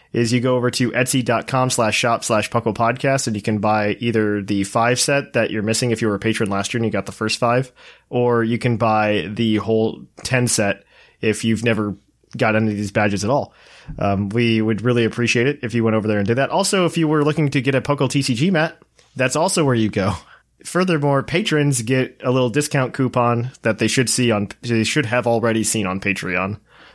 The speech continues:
So please do that if you haven't. We really appreciate it. A lot of people have already started buying badges. Like, an overwhelming number of people <laughs> have started buying badges. Because, like, I bought little cards to put them on, so I just started doing it. And there's this, like, I put 'em up, and then within, I don't know, within, like, the first two hours, we had, like,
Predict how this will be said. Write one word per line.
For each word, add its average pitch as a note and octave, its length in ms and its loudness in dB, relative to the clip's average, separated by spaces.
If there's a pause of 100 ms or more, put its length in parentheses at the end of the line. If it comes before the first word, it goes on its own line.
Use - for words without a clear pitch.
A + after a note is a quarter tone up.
So A#2+ 160 2
please D3+ 280 -2
do C#3+ 120 0
that C#3 200 0
if A2+ 100 -6
you A#2 80 -2
haven't. C#3 320 0
We A#2 80 -2
really B2 220 2
appreciate C3 360 0
it. C#3 120 0
A G#2 80 -4
lot C3 160 0
of F#3 80 -4
people F3+ 160 2
have C#3 80 0
already C#3+ 160 4
started C3 260 0
buying A#2+ 240 2
badges. G2 480 -2 (380)
Like, A#2 100 0
an A#2+ 100 -2
overwhelming A#2 560 0
number G2 240 0
of F#2 80 -6
people G#2 240 -6
<laughs> - 20 0
have F#2 100 0
started A2+ 240 0
buying G2 260 -2
badges. - 500 -10 (460)
Because, A#2 320 0
like, A2 160 -2
I A2 80 2
bought A2 200 -2
little A2+ 160 0
cards A2 260 -2
to G#2+ 80 -4
put A2 180 -2
them A#2+ 140 -2
on, B2 100 2
so B2+ 140 0
I B2 60 0
just D3 140 0
started C#3+ 200 0
doing B2 240 0
it. G2+ 100 -4
And A2 100 -6
there's A#2 180 2
this, A#2+ 140 0
like, A2+ 240 0
I A#2 100 2
put D3 180 -2
'em B2 100 0
up, B2+ 300 -2 (180)
and A#2 160 2
then A2+ 140 2
within, A2 600 0
I A2 100 0
don't G#2 180 2
know, G2 160 0
within, A2+ 280 0
like, A#2 140 0
the A2 100 -2
first A2+ 300 0
two A2 160 0
hours, F#2+ 300 0
we G2 80 -2
had, G2 180 -4
like, F#2+ 260 -4